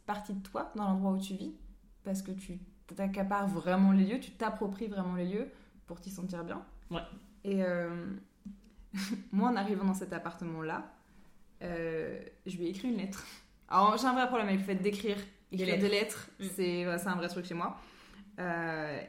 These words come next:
Speaker 1: et vraiment, j'ai écrit une lettre à cet appartement en essayant de poser mes intentions sur ce que j'imaginais vivre ici, et tout en brûlant de la sauge, parce que je suis une sorcière. Et, euh,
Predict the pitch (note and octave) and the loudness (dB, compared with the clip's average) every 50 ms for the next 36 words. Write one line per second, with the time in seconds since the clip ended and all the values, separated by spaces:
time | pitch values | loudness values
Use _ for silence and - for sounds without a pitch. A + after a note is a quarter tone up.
0 | - - F#3+ F#3+ F#3+ F3 F3+ G3 A3+ C4 B3+ A3+ G#3 F3+ F#3 - - C4+ A#3+ A#3 | -2 0 2 2 2 2 2 2 2 2 2 2 2 0 0 0 0 0 0 0
1 | A#3+ A#3+ - A#3+ A3 A3+ G3 F#3+ F#3+ F#3+ F#3 - G3 F3+ G#3+ B3+ - F#3+ E3+ E3 | 0 -2 -4 -6 -8 -6 -6 -6 -6 -6 -6 -6 -6 -4 -2 0 0 0 -2 -2
2 | E3+ E3+ E3+ F#3+ F3+ F#3+ G3 G3 - - A#3 A#3+ G3+ A3+ A#3+ A#3 A3+ G#3+ G3 F3+ | -4 -4 -6 -4 -4 -4 -4 -4 -4 -2 0 0 2 2 2 2 4 2 2 2
3 | G3 G3 G3 G3 G3+ G#3 - A3+ A#3 - - F#3+ F#3+ F#3+ - - F#3+ F#3 F3 F3+ | 2 2 0 0 -2 -4 -4 -6 -6 -6 -6 -6 -8 -8 -6 -4 -4 -2 -2 -2
4 | F3 G3 G3 F#3+ F#3 F#3+ F#3+ F#3+ F#3+ F#3+ G3 G3 G3 G#3 F#3+ G3 F#3+ E3+ F#3 - | 2 4 4 4 4 2 0 2 2 2 2 2 0 -2 -2 -4 -4 -6 -6 -6
5 | - E4 A#4 - - - - - - - - - - - _ - - E3+ E3+ E3+ | -4 -6 -6 -6 -8 -20 -20 -20 -20 -20 -20 -20 -20 -20 _ -6 -2 -2 -2 -2
6 | E3+ G#3 G3 G3 F#3+ F#3 F#3+ G#3 G3 G3 F#3+ F#3+ F#3 - F#3 F#3 F#3+ F#3 - F#3+ | -2 -2 0 0 0 2 2 4 4 4 4 4 2 -2 -4 -4 -4 -4 -6 -8
7 | - - - - _ _ _ - F3+ E3+ - - - - - F#3+ G3 G3 - - | -10 -10 -14 -18 _ _ _ -12 -10 -10 -10 -10 -10 -10 -10 -10 -10 -10 -10 -12
8 | F#3+ F3+ F#3+ G3 G3 - - - - - - - - - - - - - - - | -10 -10 -8 -8 -8 -10 -12 -14 -16 -18 -18 -20 -20 -20 -20 -20 -20 -18 -18 -16
9 | - - - - - _ - - F#3+ G3+ F#3 F3+ F3+ F3+ F3+ F3 F3 E3+ E3+ E3 | -16 -16 -18 -20 -20 _ -8 -4 -2 0 0 0 2 2 2 2 2 2 0 0
10 | - | -2